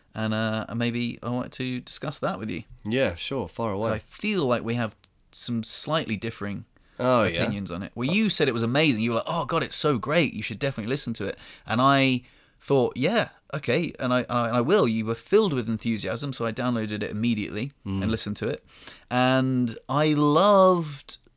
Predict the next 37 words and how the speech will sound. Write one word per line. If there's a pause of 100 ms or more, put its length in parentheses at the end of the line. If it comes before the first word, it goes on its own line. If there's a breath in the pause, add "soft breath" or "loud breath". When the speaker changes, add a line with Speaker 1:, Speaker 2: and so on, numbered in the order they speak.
(320)
Speaker 1:
three
quarters
of
it. (360)
Like,
Speaker 2:
Mm.
Speaker 1:
three
quarters
of
it
was, (140)
was
great.
It
was,
you
know,
the
story
of
Will
Smith
and (220 loud breath)
narrated
by
Will
Smith,
performed
by
Will
Smith.
Wonderful,
you
know,
how
he
was,